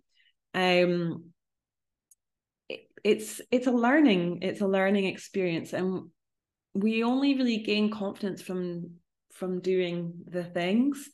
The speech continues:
and learning as we go. It's never gonna be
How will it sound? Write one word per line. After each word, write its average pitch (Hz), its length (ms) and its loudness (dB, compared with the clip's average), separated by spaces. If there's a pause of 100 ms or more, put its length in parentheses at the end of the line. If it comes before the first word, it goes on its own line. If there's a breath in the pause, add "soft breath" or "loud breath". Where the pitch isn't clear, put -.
(560 loud breath)
and 190 480 2 (1080)
learning 196 560 4
as 170 220 0
we 185 100 -2
go. 196 320 2
It's - 220 -8
never 202 260 4
gonna 247 160 2
be 262 180 0